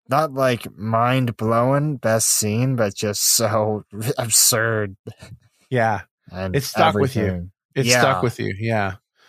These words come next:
Speaker 1: Uh, did you have a best scene?
Speaker 2: I would say the episode, the scene in the pilot where Eric Stoltz is in that little sub room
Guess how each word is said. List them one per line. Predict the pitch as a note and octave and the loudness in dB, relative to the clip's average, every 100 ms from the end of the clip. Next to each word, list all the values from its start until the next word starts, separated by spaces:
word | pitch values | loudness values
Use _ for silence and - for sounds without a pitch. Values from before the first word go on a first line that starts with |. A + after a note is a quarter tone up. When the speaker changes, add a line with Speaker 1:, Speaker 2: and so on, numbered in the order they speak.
| - | -12
Speaker 1:
Uh, | G2 G2+ G2+ G2+ | -8 -4 -4 -6
did | - G#2 - | -10 -12 -8
you | A#2+ D3+ F#3+ F#3+ G3 G3 G3 - _ - | -2 0 2 4 4 4 0 -4 _ -6
have | C#3+ D3 C#3+ C#3 C#3 C3 - - _ - | 0 2 4 4 4 0 -6 -16 _ -6
a | A2+ | -4
best | F2+ A#2 G2+ | 2 2 2
scene? | - - G#2+ G2 D#2+ E2 - - - - - - _ _ _ - | 2 2 0 -2 -4 -10 -18 -20 -20 -20 -20 -20 _ _ _ 0
Speaker 2:
I | G3+ | 2
would | C#4 A#3+ | 2 0
say | - C4 A#3+ | 2 2 2
the | G#3+ G#3 | 2 2
episode, | G3 A3+ - C#4+ | 0 0 0 2
the | E3+ | 0
scene | - G#3+ G#3+ | 0 0 2
in | B3+ | 0
the | |
pilot | C4 - G3+ F#3 F#3 F3+ - | -2 0 2 4 4 2 0
where | D3 D3+ D3 C#3+ C#3+ | 0 2 4 2 2
Eric | C#3+ E3 | 2 0
Stoltz | - - E3 D3+ D3 - - | -2 0 0 0 0 -4 -6
is | F#3+ C3 C3 B2+ - | -4 0 0 0 -2
in | G3 C3+ C3 | -4 -4 -2
that | C3 B2+ A#2+ | 0 0 0
little | B2 B2 B2 A#2+ | -2 0 0 0
sub | - - - C3+ B2+ B2 | 0 0 2 2 2 0
room | A#2 A#2+ A#2 A2+ A#2 | -2 0 -2 -4 -6